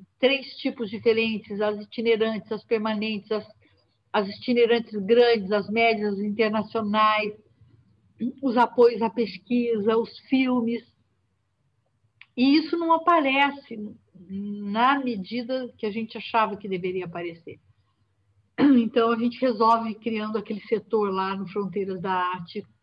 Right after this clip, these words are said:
contando um pouco essa trajetória. Então, mas tinha uma ambição em Brasília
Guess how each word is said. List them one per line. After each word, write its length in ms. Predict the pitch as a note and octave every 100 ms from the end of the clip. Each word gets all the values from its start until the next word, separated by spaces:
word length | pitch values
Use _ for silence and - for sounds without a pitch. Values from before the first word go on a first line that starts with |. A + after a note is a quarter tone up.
| _ _
contando 540 | G3+ F3+ G3+ F#3+ F#3
um 60 | E3+
pouco 200 | F#3 -
essa 200 | F#3+ F3+
trajetória. 640 | F#3 F3+ G3 - D#3+ - _ _
Então, 320 | G3 - A#3+ B3 - _ _ _ _ -
mas 140 | C#4+
tinha 160 | D4 E4
uma 180 | E4+ F4
ambição 640 | E4 E4+ - C4+ B3+ C#4+
em 80 | B3
Brasília 680 | A3 G#3 F#3 G3+ G#3+ D4+